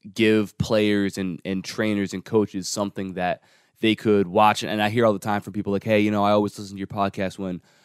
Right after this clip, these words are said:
I'm driving to school, or I'm driving to work, or I'm driving to practice, or whatever." And I wanted to m-, create something that people could use to fill those spaces, um, and hopefully make them better at, at basketball, or,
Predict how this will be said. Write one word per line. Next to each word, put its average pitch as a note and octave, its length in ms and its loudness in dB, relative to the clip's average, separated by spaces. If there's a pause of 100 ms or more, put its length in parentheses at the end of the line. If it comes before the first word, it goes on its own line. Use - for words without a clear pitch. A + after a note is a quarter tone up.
(160)
I'm F#2 140 -10
driving G2 360 2
to E2+ 60 -6
school, A#2 480 4
or G2+ 80 0
I'm F#2+ 100 -6
driving F#2 440 -6
to F2+ 120 -16
work, G#2+ 480 0
or F#2 220 -6
I'm F2 160 -10
driving F2 800 -6 (380)
to - 100 -20
practice, A2+ 800 0
or F2+ 280 -2
whatever." G#2 480 2 (360)
And G2+ 280 0
I G#2+ 80 4
wanted B2 260 4
to G#2+ 120 -6 (800)
m-, A#2 160 -2
create A#2+ 380 4
something G2+ 520 -2
that F#2 160 -2
people G#2 240 -6
could G2+ 140 -8
use F#2 300 -4
to F#2+ 100 -14
fill F#2+ 260 -2
those F2+ 220 -2
spaces, E2+ 580 -8 (340)
um, E2 380 -4
and F#2+ 120 -4
hopefully A2 320 -2
make F#2+ 180 -2
them F#2 160 -6
better F#2 320 -2
at, F2 300 -6
at F2+ 160 -8
basketball, F2+ 640 -4
or, D#2 280 -8